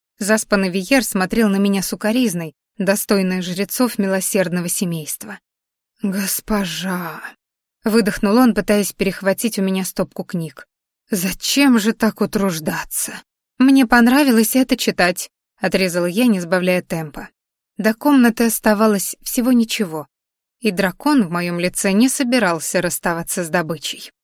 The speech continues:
"Так вызовите служанку, она всё вам принесёт".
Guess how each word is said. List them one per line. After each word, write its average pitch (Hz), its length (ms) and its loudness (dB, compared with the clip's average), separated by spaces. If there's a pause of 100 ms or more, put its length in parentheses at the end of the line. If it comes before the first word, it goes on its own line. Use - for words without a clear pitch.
(260)
"Так - 220 -2
вызовите 226 600 4
служанку, 185 840 0 (240)
она 190 200 2
всё 269 280 2
вам 254 200 4
принесёт". 226 680 2